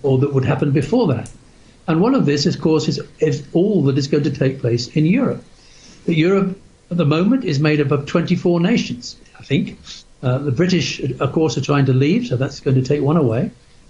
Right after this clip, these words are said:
And, um, the Bible then talks about actually a union of ten nations.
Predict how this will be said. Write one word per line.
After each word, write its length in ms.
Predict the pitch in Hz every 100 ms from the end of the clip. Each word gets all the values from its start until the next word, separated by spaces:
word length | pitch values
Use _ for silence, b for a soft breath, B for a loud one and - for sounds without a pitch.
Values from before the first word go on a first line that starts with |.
| - - - -
And, 460 | 175 175 175 190 -
um, 580 | 175 175 175 170 180 180 - - - 202
the 200 | 170 156
Bible 360 | 175 277 240
then 200 | 165 165
talks 240 | - 185 -
about 240 | 180 180
actually 300 | 190 - 185
a 40 |
union 400 | 175 180 202 202
of 220 | 202 196 -
ten 420 | - 254 202 139
nations. 640 | 107 104 - - - -